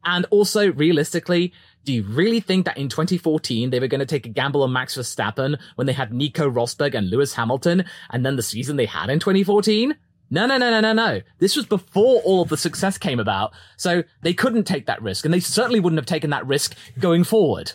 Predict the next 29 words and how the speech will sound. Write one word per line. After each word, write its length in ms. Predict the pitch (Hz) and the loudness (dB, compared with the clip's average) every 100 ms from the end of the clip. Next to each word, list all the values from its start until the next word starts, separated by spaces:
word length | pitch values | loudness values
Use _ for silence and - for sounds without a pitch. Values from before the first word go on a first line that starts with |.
| - | -6
So 200 | - 269 | -2 2
instead, 500 | 302 196 185 175 - | 2 2 0 0 0
Toto 420 | 226 233 247 214 | 2 2 2 2
offered 420 | 160 165 - 170 | 2 0 2 0
Max 260 | 131 147 - | 0 -4 -6
Verstappen 480 | 151 - 139 147 139 | -6 -4 -4 -2 -2
and 140 | 131 | -2
Jos 240 | 95 104 - | -2 -6 -6
Verstappen 520 | 110 - 101 - 127 | -8 -6 -8 -6 -6
the 60 | |
chance 340 | 127 123 104 101 | -4 -4 -4 -4
of 160 | 127 - - - | -6 -6 -20 -4
maybe 260 | 131 151 | -2 -2
partnering 460 | - - 147 160 160 | -4 -4 -2 0 0
up 100 | 165 | 2
with 140 | 175 | 0
one 120 | 156 170 | 0 0
of 80 | |
their 120 | 160 185 | 0 0
G 200 | 190 190 | 0 0
P 140 | 220 | 0
two 240 | 208 277 | 2 0
teams 320 | 320 156 135 143 | 2 0 0 -2
and 100 | 147 | 0
then 200 | 147 151 | 0 -2
see 200 | - 151 | -2 -2
what 160 | 151 | 0
happens 360 | 175 180 226 160 | 0 2 2 2
there. 240 | 285 - | 2 0